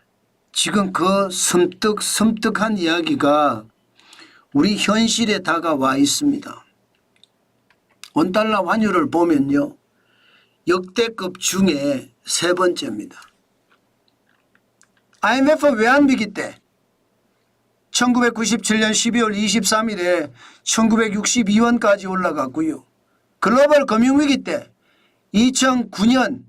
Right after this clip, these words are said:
삼월 이 일에 천오백칠십삼, 칠십 점 삼 원까지 올라갔거든요. 지금 이천이십사 년 십이월 이십사 일 천사백오십육 점 사 원입니다.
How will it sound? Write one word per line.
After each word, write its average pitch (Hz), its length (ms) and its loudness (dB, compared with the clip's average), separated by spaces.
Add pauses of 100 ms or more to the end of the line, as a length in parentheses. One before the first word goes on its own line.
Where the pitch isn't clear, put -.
(120)
삼월 240 460 0
이 196 160 0
일에 175 440 -2 (380)
천오백칠십삼, 214 1200 0 (100)
칠십 254 420 0
점 226 180 0
삼 214 220 -2
원까지 190 320 -4
올라갔거든요. 143 840 -2 (360)
지금 269 560 0 (360)
이천이십사 226 880 2
년 220 100 -4
십이월 220 420 0
이십사 220 600 2
일 247 240 -8 (400)
천사백오십육 214 1400 0
점 233 260 0
사 180 220 -2
원입니다. 175 720 -4